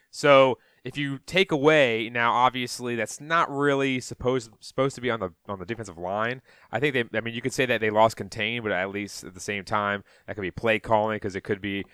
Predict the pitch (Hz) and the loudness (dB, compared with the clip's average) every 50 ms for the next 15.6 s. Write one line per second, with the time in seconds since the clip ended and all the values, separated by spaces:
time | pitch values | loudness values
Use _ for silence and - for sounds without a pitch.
0 | _ _ _ - - 107 98 92 90 90 90 90 - - 87 87 65 87 95 95 | _ _ _ -10 -6 -2 0 0 2 2 0 -2 -2 -4 -4 -2 -2 -2 -2 -4
1 | 90 95 - 92 92 90 87 85 85 - 92 90 92 92 101 104 92 95 95 98 | -4 -8 -6 -4 -2 -2 -2 -4 -6 -8 -8 -8 -6 -4 -2 0 0 0 -2 0
2 | 107 113 117 117 110 110 110 110 104 113 113 110 - 110 107 104 101 98 98 104 | 0 0 0 0 0 0 -2 -2 -2 -4 -6 -4 -2 -2 -2 -2 -4 -8 -10 -8
3 | 107 107 104 104 101 95 87 98 95 92 104 104 95 95 98 95 95 101 - 104 | -6 -4 -4 -4 -6 -8 -10 -10 -4 0 2 4 4 2 2 0 -2 -4 -6 -8
4 | 95 92 90 - 104 87 90 90 87 90 87 85 85 82 - _ _ _ _ _ | -10 -10 -10 -10 -10 -10 -10 -10 -10 -8 -8 -8 -10 -14 -20 _ _ _ _ _
5 | _ - 120 113 104 95 - - 127 120 135 - 175 170 - _ - 120 120 131 | _ -4 0 0 0 0 0 -4 -6 -6 -4 -2 -2 -2 -2 _ 0 2 2 4
6 | 139 139 139 139 135 135 135 135 139 143 _ _ _ _ _ - 104 101 98 92 | 4 2 2 2 2 2 0 -2 -2 -6 _ _ _ _ _ -4 -2 0 0 0
7 | 92 101 98 98 117 117 117 113 - - 101 113 - - - 127 123 123 123 120 | -2 -4 -4 -2 0 0 2 0 0 0 -2 -2 -2 -2 -2 0 2 2 2 2
8 | 120 117 92 104 95 104 98 98 101 104 104 101 101 101 101 98 - _ _ _ | 0 0 -2 -4 -4 -4 -2 -2 -2 -2 -2 -4 -6 -8 -12 -16 -20 _ _ _
9 | _ _ _ - 95 92 87 87 92 90 85 82 - - - 131 120 120 120 120 | _ _ _ -6 -4 -4 -4 -4 -6 -8 -12 -14 -14 -12 -8 -6 -4 -4 -2 -2
10 | 120 120 123 120 - - _ _ _ _ - 95 98 98 95 92 95 92 98 98 | -4 -4 -6 -8 -12 -18 _ _ _ _ -20 -16 -14 -12 -10 -8 -6 -6 -4 -4
11 | 104 107 110 113 110 - - - 104 101 98 101 80 107 110 - - 123 117 117 | -6 -8 -10 -12 -20 -18 -10 -6 -4 -4 -2 -2 -4 -6 -8 -8 -6 -4 -2 -2
12 | 117 117 120 - _ _ _ _ _ - 95 92 92 92 90 101 - 127 117 107 | -2 -4 -4 -8 _ _ _ _ _ -8 -6 -6 -6 -6 -10 -12 -10 -10 -8 -6
13 | - 113 110 110 107 - 110 113 107 107 107 107 113 117 113 - 117 - 131 123 | -4 -4 -4 -4 -4 -4 -2 0 0 0 -2 -2 -2 -4 -4 -4 -4 -6 -6 -4
14 | - 185 175 160 165 151 107 76 - - _ - - - - 113 107 - - - | 0 0 0 2 4 2 2 2 0 -8 _ -20 -18 -12 -10 -10 -10 -10 -8 -2
15 | 143 139 135 - 135 - - 123 80 65 - | 0 0 0 0 -2 -6 -4 -4 -6 -6 -10